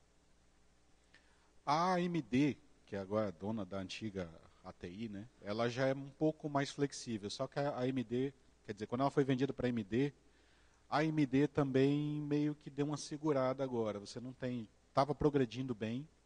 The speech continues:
a questão de integrar isso no Linux, mas deu uma parada. E agora apareceu a proposta do Unified, né,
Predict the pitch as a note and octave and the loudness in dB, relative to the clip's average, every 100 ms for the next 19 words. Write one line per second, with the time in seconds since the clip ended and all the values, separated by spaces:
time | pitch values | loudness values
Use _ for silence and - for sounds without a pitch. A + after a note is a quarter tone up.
0 | _ _ - _ _ _ _ _ - G#2 | _ _ -20 _ _ _ _ _ -20 -12
1 | G2+ G2 A2 - A2 G#2+ G2 G2+ A2+ G2+ | -10 -6 -6 -6 -6 -4 -6 -4 -2 0
2 | G2+ G#2 - G#2+ G2 G#2+ A#2 A#2 A#2 A#2 | 0 -2 -4 -6 -4 -6 -8 -8 -6 -6
3 | A2+ A#2+ C3+ D3+ C3+ G#2+ F#2+ F#2 - _ | -8 -10 -4 -2 0 0 -2 -8 -20 _
4 | _ _ _ C#3 F3 D#3 C#3+ D3+ - D#3 | _ _ _ 2 2 8 10 10 6 0
5 | D3+ - C3+ D#3+ D#3 C3+ C3+ - C#3+ C#3 | 0 4 4 6 4 6 4 2 -2 2
6 | D3 D3 C#3 B2+ G2+ - G#2 A#2+ C3+ - | 4 6 4 4 -2 -10 0 2 2 4
7 | B2 C3 G#2 F#2+ G2 | 4 4 0 -4 -6